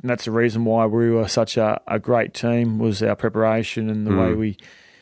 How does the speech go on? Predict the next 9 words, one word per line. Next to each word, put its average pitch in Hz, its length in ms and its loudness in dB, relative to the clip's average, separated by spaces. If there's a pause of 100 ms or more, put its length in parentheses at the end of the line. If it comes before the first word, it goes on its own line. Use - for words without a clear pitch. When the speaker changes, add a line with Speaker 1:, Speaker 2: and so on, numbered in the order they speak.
(160)
Speaker 1:
we 127 60 0
set 131 200 0
ourselves, 135 560 2
and, 123 300 -2
um, 120 200 0
and 123 160 0
that's, - 540 0 (160)
I 110 160 -2
guess, 117 300 -2